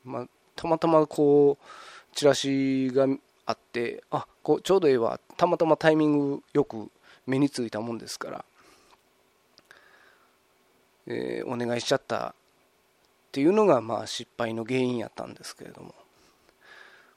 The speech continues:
まあ、これを教訓に、あの、これを聞いた皆様は、えー、これからも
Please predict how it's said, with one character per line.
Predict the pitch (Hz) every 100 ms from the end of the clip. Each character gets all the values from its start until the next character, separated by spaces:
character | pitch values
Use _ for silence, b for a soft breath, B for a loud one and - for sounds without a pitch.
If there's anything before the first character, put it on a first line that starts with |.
| -
ま | 117
あ、 |
こ | -
れ | 135
を | 135
教 | - 135
訓 | - 123
に、 | 120 117
あ | 117
の、 | 113 123 - -
こ | 135
れ |
を | 127
聞 | 127 123
い |
た | 131
皆 | 117 123 123
様 | 123 113
は、 | - 50 - B B B B -
え | 117 117
ー、 | 110
こ | -
れ | 117
か | -
ら | 117
も | 123 127